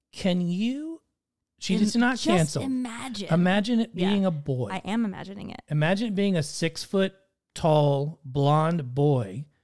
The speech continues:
Speaker 1: urinating over a woman's face who clearly wants
Speaker 2: Who
Speaker 1: it.
Speaker 2: wants it, right? It's consensual.
Speaker 1: You would be,
Speaker 2: Maybe?
Speaker 1: if you're a man, you'd be done. That would be it, dude.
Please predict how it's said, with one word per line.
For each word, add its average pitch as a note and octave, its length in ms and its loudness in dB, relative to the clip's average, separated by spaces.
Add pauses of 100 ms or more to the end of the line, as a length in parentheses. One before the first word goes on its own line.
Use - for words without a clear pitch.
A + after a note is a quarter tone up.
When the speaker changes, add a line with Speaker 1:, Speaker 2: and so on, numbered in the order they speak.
(480)
Speaker 1:
urinating G3 800 4
over G#3 340 6
a G#3+ 60 6
woman's G3+ 460 6
face F3+ 260 2 (140)
who G#3 180 2 (280)
clearly A#3+ 440 2
wants F3+ 360 2
Speaker 2:
Who C#4+ 80 0
Speaker 1:
it. G#3+ 40 -2
Speaker 2:
wants G#3+ 340 -2
it, D#3 180 -8
right? F3+ 200 -4
It's G#3+ 120 -8
consensual. G3 760 0
Speaker 1:
You A3 140 6
would G#3 280 4
be, F#3 80 0
Speaker 2:
Maybe? F3+ 360 2 (160)
Speaker 1:
if D#3 180 0
you're G3 220 2
a E3 40 4
man, C#3+ 360 2
you'd C#3 280 0
be A#2+ 200 0
done. G#2+ 480 -6 (180)
That D3 180 2
would C3 160 4
be A2+ 200 -4 (180)
it, - 340 -4
dude. E2+ 380 -14